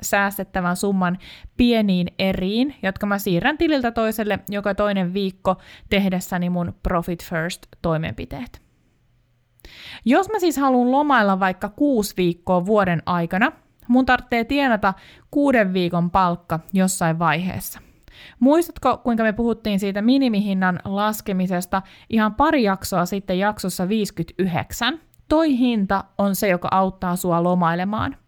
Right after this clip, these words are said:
Kannattava liiketoiminta tarkoittaa nimittäin myös sitä, että sä voit lomailla rauhassa. Mikään ei ole niin kamalaa kuin se, että sä joudut lomalla miettimään sitä, että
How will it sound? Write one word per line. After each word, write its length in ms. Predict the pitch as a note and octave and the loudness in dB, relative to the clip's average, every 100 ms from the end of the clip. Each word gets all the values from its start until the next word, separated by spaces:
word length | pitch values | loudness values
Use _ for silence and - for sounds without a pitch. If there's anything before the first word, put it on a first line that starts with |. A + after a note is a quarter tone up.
| - - - - - | -20 -20 -20 -20 -2
Kannattava 600 | C4+ D#4 F4+ - B3 A#3 | 2 2 0 0 2 4
liiketoiminta 760 | B3+ B3+ A3+ A3+ G3+ G3 F#3+ G3 | 2 0 -4 -2 0 0 -2 0
tarkoittaa 540 | A#3+ B3 A3 - G3 | 0 0 -4 -2 0
nimittäin 440 | A3+ B3 B3 F3+ | 2 0 0 0
myös 280 | F3+ F3 F3 | 2 0 0
sitä, 340 | - C4+ - E3+ _ | -2 0 -2 -4 _
että 160 | G#3+ G#3+ | -4 -2
sä 100 | A3+ | 0
voit 220 | G#3+ G#3 | 0 0
lomailla 480 | A3 G#3+ G#3 F3 E3 | 0 2 2 2 0
rauhassa. 680 | F3 F3 D#3+ G3 G#3+ - - _ - - - | 0 0 0 -2 -6 -12 -16 _ -20 -20 -4
Mikään 400 | D#4+ E4 F#4 A#3+ - | -2 2 2 2 0
ei 260 | A#3+ B3+ | 0 2
ole 60 | A#3 | 2
niin 320 | G#3 A3 G#3 | 0 -2 -2
kamalaa 460 | G#3 G#3+ G3+ F#3 F3 | 0 2 2 2 0
kuin 200 | G3 F#3+ | -2 -2
se, 120 | G#3+ | -2
että 120 | G3+ | -2
sä 60 | G#3 | -2
joudut 260 | G3 G3 | -2 -2
lomalla 500 | A3+ C4 D#4 C4+ G#3+ | 0 2 2 2 2
miettimään 520 | G3+ A3 G#3 G#3 F#3 F#3 | 0 0 -2 -4 -4 -2
sitä, 340 | A#3+ A#3 G3 | -2 0 0
että 260 | F#3+ - | -2 -6